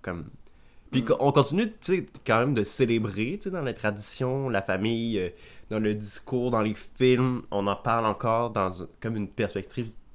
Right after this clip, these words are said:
Speaker 1: genre, traditionnelle qu'on, qu'on accepte, là.
Speaker 2: Ouais.
Speaker 1: Mais on se rend, il y a comme un, de plus en plus un, un gap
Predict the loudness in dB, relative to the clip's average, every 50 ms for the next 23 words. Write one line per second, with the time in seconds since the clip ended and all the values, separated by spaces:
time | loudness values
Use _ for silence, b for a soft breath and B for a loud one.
0 | -20 -20 -20 -20 -20 -14 -8 -6 -4 -4 -6 -8 -12 -4 -2 -2 -2 -2 -2 -4
1 | -2 -2 -2 -2 -4 -4 -4 -4 -4 -4 -6 -8 b b b b b b b b
2 | b b b b b b -4 0 2 4 4 4 4 2 2 -4 -4 0 0 0
3 | 0 -2 -8 -10 -10 -10 -10 -12 -16 -20 b b b b b b b b -6 -4
4 | -4 -4 -4 -2 4 6 8 8 8 8 6 2 0 0 -2 -6 -8 -2 0 0
5 | 2 2 2 2 2 2 2 2 0 -2 -2 -2 0 2 2 0 0 0 0 0
6 | 2 4 4 2 2 2 0 -2 -2 -2 -2 -2 -2 -2 0 0 2 2 2 -2
7 | -6